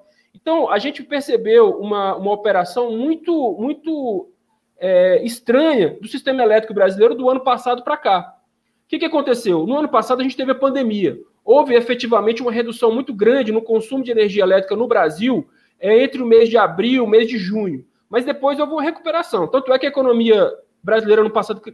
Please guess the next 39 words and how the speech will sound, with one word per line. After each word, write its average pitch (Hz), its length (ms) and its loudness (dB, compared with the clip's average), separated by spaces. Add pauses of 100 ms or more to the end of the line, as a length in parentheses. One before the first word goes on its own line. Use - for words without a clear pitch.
caiu 208 300 0
quatro 247 400 0
vírgula 226 300 0
um 214 100 4
por 214 160 -8
cento 269 340 -2 (280)
e 240 100 0
o 320 60 0
consumo 269 380 -2
de 233 80 -4
energia 220 280 2
só 269 100 -4
caiu 277 340 4
um 320 180 4
por 208 140 -8
cento. - 360 -8 (480)
No 269 120 -2
final 247 320 4
do 208 160 4
ano, 269 220 4
a - 20 2
gente 240 140 -2
já 254 140 2
tinha 294 120 -4
um 294 60 -4
consumo 269 340 -4
maior 254 360 2
do - 80 -14
que 320 80 -8
o 277 40 -4
mesmo 262 240 -2
período 254 400 -4
do 254 160 -2
ano 233 240 2
de 240 80 -12
dois 247 200 -4
mil 233 80 -6
e 247 40 -10
dezenove. 233 480 -2